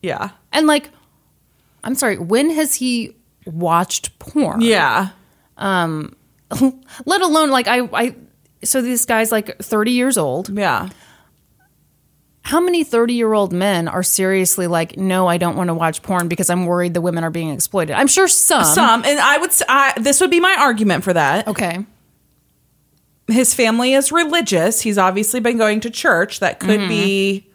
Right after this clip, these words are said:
Speaker 1: the opinion of their, you know,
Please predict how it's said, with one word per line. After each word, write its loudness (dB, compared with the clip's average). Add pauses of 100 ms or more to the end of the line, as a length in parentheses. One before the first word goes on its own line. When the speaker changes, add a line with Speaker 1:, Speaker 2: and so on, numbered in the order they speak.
(1300)
Speaker 1:
the -2 (260)
opinion 0
of -6
their, 0 (2250)
you -6
know, -6